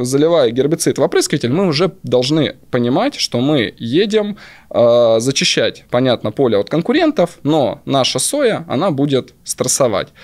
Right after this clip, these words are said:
Э, что можно в этот момент сделать? Вот здесь как бы на опережение можно работать фитогормонами, да, э, не давать перекоса,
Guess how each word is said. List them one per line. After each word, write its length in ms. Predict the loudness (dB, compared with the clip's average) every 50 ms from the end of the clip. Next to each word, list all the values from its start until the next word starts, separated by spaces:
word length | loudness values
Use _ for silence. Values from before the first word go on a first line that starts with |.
| -20 -20 -20 -20 -20 -20 -20 -20 -20 -20 -10
Э, 560 | -2 0 2 4 4 4 4 4 4 4 2
что 220 | 0 0 0 0
можно 260 | 0 0 0 0 0 0
в 60 | 0
этот 180 | -2 -2 -2
момент 300 | -2 -2 0 0 0 -2
сделать? 320 | -2 0 0 2 0 0 0
Вот 140 | -2 -4 -4
здесь 280 | -2 -2 -2 -2 -2
как 160 | -2 -2 -2
бы 80 | 0 0
на 100 | 0 0
опережение 540 | -2 0 0 0 0 2 2 0 2 0 0
можно 260 | 0 0 0 0 0
работать 340 | 0 2 2 0 -2 -2 -4
фитогормонами, 840 | -4 -4 -4 -2 -2 -2 -2 -2 -2 -2 -4 -4 -4 -6 -6 -6 -4
да, 580 | -2 0 0 0 0 0 0 0 0 0 -2 -4
э, 160 | -4 -4 -2
не 180 | -2 0 0 0
давать 440 | 0 0 0 2 2 0 0 -2 -4
перекоса, 840 | -4 -4 -2 0 0 0 0 0 0 -2 0 0 2 2 0 0